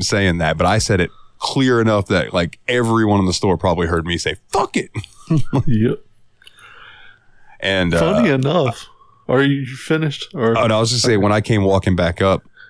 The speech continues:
Speaker 1: Lane was talking to Kayla. I wasn't even part of this conversation. Lane's talking to Kayla, like, "So who in, who in corporate can I talk to about this? 'Cause this is fucking bullshit. Like, if somebody wants to be able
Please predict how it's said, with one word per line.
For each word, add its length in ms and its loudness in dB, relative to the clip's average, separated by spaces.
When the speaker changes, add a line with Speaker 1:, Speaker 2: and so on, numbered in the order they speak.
Speaker 1:
Lane 380 2
was 140 2
talking 280 0
to 80 0
Kayla. 420 0
I 120 0
wasn't 280 2
even 180 0
part 200 0
of 40 2
this 80 0
conversation. 460 0
Lane's 340 2
talking 240 0
to 60 0
Kayla, 400 2
like, 320 0
"So 160 0
who 220 4
in, 160 2
who 180 2
in 100 0
corporate 380 -2
can 100 0
I 100 0
talk 260 0
to 120 0
about 220 0
this? 220 -8
'Cause 140 -2
this 180 -2
is 80 -4
fucking 320 -2
bullshit. 500 -4
Like, 160 -2
if 80 -2
somebody 260 0
wants 200 0
to 60 -10
be 60 0
able 60 2